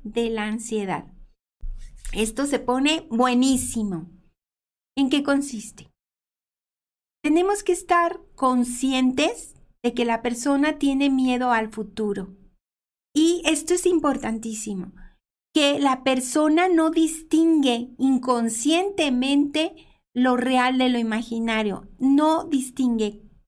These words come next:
que lo que está pensando que puede pasar es imposible que pase, o que hay muy pocas posibilidades. Se siente en peligro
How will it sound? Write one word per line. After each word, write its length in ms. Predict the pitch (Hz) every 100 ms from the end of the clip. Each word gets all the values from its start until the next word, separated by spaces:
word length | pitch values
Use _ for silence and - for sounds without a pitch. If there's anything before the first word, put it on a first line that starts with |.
| -
que 120 | 254
lo 240 | 254 247 247
que 80 | 226
está 340 | 240 320 339
pensando 840 | 403 349 - 285 254 226 202 208 - - _ _ _ _ _ -
que 100 | 226
puede 280 | 233 277 320
pasar 720 | - 208 - - 269 - - -
es 240 | 247 254
imposible 720 | 320 302 277 262 277 247 233 226
que 100 | 202
pase, 520 | 214 220 220 - - _ _ _ _ -
o 140 | 233
que 80 | 269
hay 100 | 277
muy 360 | 277 302 359 339
pocas 420 | 277 277 240 -
posibilidades. 1080 | 226 220 220 214 214 214 226 220 190 - - _ _ _ _ -
Se 160 | 285 285
siente 320 | 349 392 466
en 140 | 440
peligro 600 | 330 247 262 220 208 -